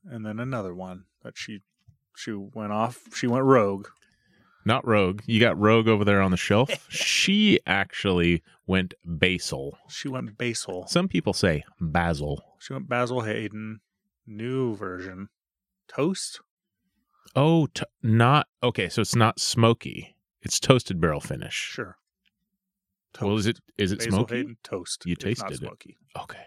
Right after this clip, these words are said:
Speaker 2: I thought it was smoky, and I was confused.
Speaker 1: I didn't know. But, uh, anyways, so now I have three bottles of whiskey that I can slowly work through. I like to keep the levels of the bottles the same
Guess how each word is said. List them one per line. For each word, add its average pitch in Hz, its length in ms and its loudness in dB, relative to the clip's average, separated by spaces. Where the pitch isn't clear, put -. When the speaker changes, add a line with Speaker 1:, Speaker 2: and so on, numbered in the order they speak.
Speaker 2:
I - 120 0
thought 127 180 0
it 110 60 -2
was 98 120 -2
smoky, - 680 -6
and 85 100 -2
I 85 60 2
was 80 140 -2
confused. - 420 -12
Speaker 1:
I 117 80 -12
didn't 98 220 -12
know. 90 220 -18
But, 156 220 0
uh, 147 320 4
anyways, 113 380 -6
so 113 200 -2
now 120 200 -2
I 120 80 -6
have 117 180 -12
three 113 320 -8
bottles 107 380 -4
of 110 80 -14
whiskey 107 360 -10
that 98 160 -6
I 101 80 -6
can - 160 -20
slowly 107 360 -8
work 123 280 -8
through. 98 300 -10
I 110 100 -10
like 110 180 -6
to 113 100 -12
keep - 380 -10
the 107 120 -6
levels 98 640 -4
of 104 220 -4
the 101 120 -8
bottles 101 600 -2
the 110 120 -12
same 107 460 -4